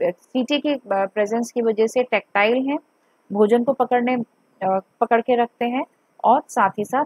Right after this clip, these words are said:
epipodite की presence की वजह से ये respiratory function भी होता है इनमें। Now coming to the, अ, thoracic appendages, walking legs। अगले पांच जो segment होते हैं thoracic segments,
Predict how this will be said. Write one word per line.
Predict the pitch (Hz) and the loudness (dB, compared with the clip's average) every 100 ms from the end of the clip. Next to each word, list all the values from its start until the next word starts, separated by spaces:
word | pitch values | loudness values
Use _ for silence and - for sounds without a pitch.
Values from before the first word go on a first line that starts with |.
| 240 | -2
epipodite | 190 214 208 185 180 185 | -4 -4 -2 -2 -2 -4
की | 226 | -6
presence | 202 170 185 196 | -2 -2 -4 -8
की | - 190 | -8 -6
वजह | 170 165 | -6 -6
से | 170 226 | -6 -4
ये | 233 269 339 | -2 -4 -2
respiratory | 196 180 - 190 170 - 208 | -4 -4 -6 -4 -4 -6 -8
function | 185 156 175 160 | -8 -10 -12 -8
भी | 208 | -6
होता | 233 170 - | -4 -6 -6
है | 104 - | -6 -6
इनमें। | - _ _ _ _ _ _ _ _ _ _ _ _ _ _ _ _ _ _ _ _ _ 208 | -12 _ _ _ _ _ _ _ _ _ _ _ _ _ _ _ _ _ _ _ _ _ -16
Now | - | -2
coming | 214 233 349 320 | 0 0 -2 -4
to | 277 269 | -2 -2
the, | 508 - _ _ _ _ _ _ _ _ - | -2 -6 _ _ _ _ _ _ _ _ -2
अ, | |
thoracic | 175 180 247 240 247 277 254 | -2 0 4 4 4 0 0
appendages, | 254 233 233 320 359 220 | 0 0 0 -2 0 2
walking | 214 240 214 | 2 0 -2
legs। | 160 - - _ _ _ _ _ _ _ _ _ _ - | -4 -8 -12 _ _ _ _ _ _ _ _ _ _ 0
अगले | 240 240 339 | 0 2 0
पांच | 415 294 254 269 - | 0 2 2 0 -2
जो | 277 | -2
segment | 269 220 202 226 226 | 2 0 0 -2 0
होते | 202 - | -2 -2
हैं | 214 226 | -4 -2
thoracic | 220 202 190 233 | 0 -2 0 -2
segments, | - 202 165 185 294 - | 0 -2 -2 -6 -8 -10